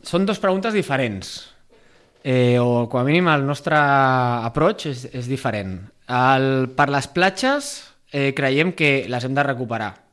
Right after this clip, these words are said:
I quan parlem de recuperar platges, recupere-, parlem de recuperar metres de platja. Nosaltres som un poble turístic, hem de seguir sent un poble turístic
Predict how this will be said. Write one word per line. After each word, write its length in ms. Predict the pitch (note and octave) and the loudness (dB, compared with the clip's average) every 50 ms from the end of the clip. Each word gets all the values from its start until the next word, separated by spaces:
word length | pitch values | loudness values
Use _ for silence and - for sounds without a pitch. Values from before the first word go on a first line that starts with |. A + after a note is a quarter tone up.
| _ _ _ _ _ - | _ _ _ _ _ -4
I 160 | C3 B2+ A#2+ | -4 -4 -2
quan 220 | C3 D3 B2 B2+ | -2 -4 -4 -2
parlem 300 | A#2+ B2+ B2 C3+ D3+ E3 | -2 -2 -2 -2 -2 0
de 80 | E3+ E3+ | 0 0
recuperar 360 | E3+ D#3 D3 C#3+ D3 C#3+ C3+ | 0 0 -2 -2 -2 -2 -2
platges, 440 | C3 D3+ D#3 D#3+ - - G3+ G3+ G3 | -2 -2 -4 -4 -2 -2 -2 -2 -2
recupere-, 540 | E3 D3+ B2+ C3+ B2 A#2+ C3 C3+ D3+ E3 - - | -4 -6 -6 -6 -6 -4 -2 -2 -2 -2 -4 -6
parlem 400 | - C3 B2+ C3+ D3+ E3 E3+ D3+ | -8 -6 -4 -4 -4 -4 -4 -4
de 120 | D3+ D3 | -4 -4
recuperar 420 | C3+ C3 B2 B2 B2 C3 D3 E3+ D#3+ | -4 -4 -6 -4 -4 -2 -2 -2 -2
metres 460 | D3+ D3 D3 D#3 D3+ F#3 F3+ D#3 C3 | -4 -4 -4 -4 -4 -6 -8 -6 -6
de 80 | B2+ G#2+ | -8 -8
platja. 380 | A#2 A2+ G#2 - - - - - _ _ _ - - - _ _ _ _ | -8 -10 -12 -12 -16 -18 -20 -20 _ _ _ -20 -20 -20 _ _ _ _
Nosaltres 480 | - C3+ C3 D3 D3 D#3 F3 F3+ - | -8 -4 -2 0 0 0 0 -2 0
som 100 | F#3 E3+ | 0 -2
un 140 | D#3 D3 D3 C#3+ | 0 0 0 -2
poble 200 | C#3+ C3+ C3 B2+ | -2 -2 -2 -2
turístic, 580 | C3 B2+ C3+ D3 D3 - - A#3+ B3+ B3 - - | -2 -4 -4 -4 -6 -6 -8 -8 -8 -8 -10 -6
hem 220 | - C#3+ D3+ D#3 | -4 -2 -2 0
de 80 | D#3 D3+ C#3 | 0 -2 -2
seguir 260 | - C3 C3+ C3+ C3+ | -2 -4 -2 -4 -4
sent 160 | B2+ - C3 B2+ | -2 -4 -4 -4
un 60 | B2+ | -4
poble 220 | A#2+ B2 B2+ B2 A#2 | -6 -6 -4 -4 -4
turístic 540 | A2 B2+ C#3+ D#3 D3+ - - A#3 B3 A#3+ | -4 -4 -6 -6 -6 -6 -6 -6 -6 -6